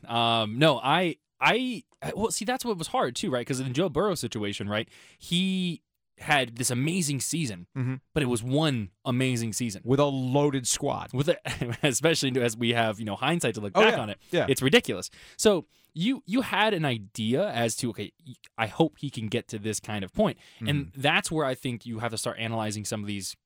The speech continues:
Speaker 1: quarterbacks in this draft classes. What do they have that you know will translate?
Speaker 2: Mm-hmm.
Speaker 1: When I watched Joe Burrow in college, you knew that his, the way he processed the game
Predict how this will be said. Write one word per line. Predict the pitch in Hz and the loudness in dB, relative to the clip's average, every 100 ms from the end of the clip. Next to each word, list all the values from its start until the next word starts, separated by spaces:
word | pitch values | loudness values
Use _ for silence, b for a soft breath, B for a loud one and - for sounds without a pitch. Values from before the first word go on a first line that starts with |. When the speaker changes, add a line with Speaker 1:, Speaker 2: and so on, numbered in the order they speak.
| _ | _
Speaker 1:
quarterbacks | 123 107 104 - | -4 -2 -4 -4
in | 101 | -2
this | 123 170 | 0 0
draft | 123 98 - | 0 -2 -2
classes. | 104 95 104 95 | -4 -4 -6 -4
What | 107 185 | 2 2
do | 165 190 | 2 -2
they | 175 | -2
have | - 131 101 90 143 _ b b | 0 0 0 -2 -12 _ b b
that | 127 127 | 2 2
you | 131 123 | 0 -2
know | 120 127 110 101 - _ - | 2 2 2 0 -8 _ -6
will | 107 | -6
translate? | - 101 92 - - | -6 -10 -10 -12 -6
Speaker 2:
Mm-hmm. | 117 | -2
Speaker 1:
When | 113 | 2
I | 147 | 2
watched | 220 208 - | 2 0 2
Joe | 135 | 0
Burrow | 110 240 143 101 - _ b b - | 2 2 2 -2 -6 _ b b -12
in | 95 | -6
college, | - 269 135 104 - _ _ _ _ | 2 2 2 -4 -10 _ _ _ _
you | 180 170 | -4 -2
knew | 147 170 277 143 104 113 _ _ | 0 0 0 0 -2 -8 _ _
that | 139 135 - | 2 2 2
his, | 151 143 131 117 - _ _ - | 0 0 0 -4 -6 _ _ -8
the | 123 | -4
way | 127 156 | 0 -2
he | 156 135 | -2 -8
processed | - - 143 156 - 143 - - | -10 -4 -4 -2 -2 -2 -4 -8
the | |
game | 123 113 92 95 | -6 -6 -8 -10